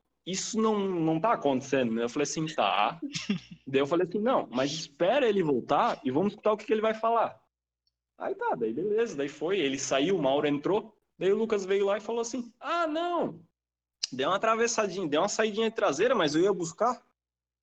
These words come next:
Speaker 2: Ia buscar.
Speaker 1: Aí, <laughs> cara, essas coisas, assim, pra mim é, é o mais legal. É o mais legal, disparado.
Speaker 2: Tu, Mauro?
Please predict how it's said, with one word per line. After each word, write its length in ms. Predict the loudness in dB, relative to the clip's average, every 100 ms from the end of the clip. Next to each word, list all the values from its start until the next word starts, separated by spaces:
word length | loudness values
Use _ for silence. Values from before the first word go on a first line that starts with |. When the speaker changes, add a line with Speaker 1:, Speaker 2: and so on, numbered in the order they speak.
| _ _ _ _ _ -18 -6
Speaker 2:
Ia 160 | 0 0
buscar. 400 | 2 2 4 6
Speaker 1:
Aí, 80 | 4
<laughs> 800 | 2 2 2 0 -2 -8 -10 _ _ _ -20 -18 -20 -16 0
cara, 300 | 2 2 2
essas 420 | 0 -2 -4 -10
coisas, 360 | -4 -2 -2 -6
assim, 400 | -8 -8 -6 -6 -6
pra 160 | -6
mim 180 | -6 -8 -8
é, 520 | -8 -8 -8 -12 -10
é 40 |
o 60 | -6
mais 160 | -6 -6
legal. 320 | -2 -2 -4 -16 _ _ _ _ -20
É 60 |
o 40 | -10
mais 180 | -8 -6
legal, 260 | -6 -8
disparado. 400 | -10 -6 -6 -6 -16 -20 _ _ _ _ _ _ _ _ _ _ _ _ _ _ _ _ _ _ -20 -20 -20 _ _ _ _ _
Speaker 2:
Tu, 160 | -4 0
Mauro? 320 | 0 0 -6